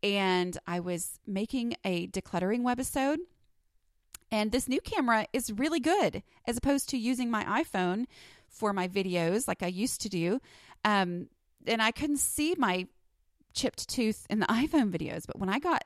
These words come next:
this nice new camera out and I was smiling in my video and I'm looking at the video thinking, "Oh my word, I cannot believe no one has told me that I am, like, a total snaggletooth." I mean, I'm so embarrassed that I hadn't had this fixed.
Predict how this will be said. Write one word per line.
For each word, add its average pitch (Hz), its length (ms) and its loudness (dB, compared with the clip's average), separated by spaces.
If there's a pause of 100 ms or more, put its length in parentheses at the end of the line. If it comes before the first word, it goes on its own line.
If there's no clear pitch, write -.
(100)
this 202 580 -2
nice 180 380 0
new 262 120 2
camera 220 420 -2
out 277 280 0 (360)
and 226 120 -2
I 269 120 2
was 294 140 0
smiling 208 480 0
in 214 80 -2
my 208 120 0
video 196 240 2
and 190 80 2
I'm 170 120 0
looking 233 220 -2
at 233 80 -6
the 196 80 -8
video 196 280 0
thinking, 190 400 -6 (120)
"Oh 202 160 4
my 285 180 4
word, 185 480 2
I 175 80 0
cannot 196 440 -2
believe 208 420 -2
no 175 200 0
one 190 160 -2
has 254 200 -2
told 247 240 0
me 165 260 0 (260)
that - 140 -4
I 185 100 4
am, 208 120 2
like, 190 260 0
a 190 100 0
total 208 360 0
snaggletooth." 190 800 -4 (120)
I 185 140 6
mean, 226 140 -2
I'm 220 140 2
so 247 520 2
embarrassed 185 600 -2
that 170 80 -4
I 175 40 0
hadn't 190 240 -4
had 165 180 -2
this 156 200 -8
fixed. - 340 -8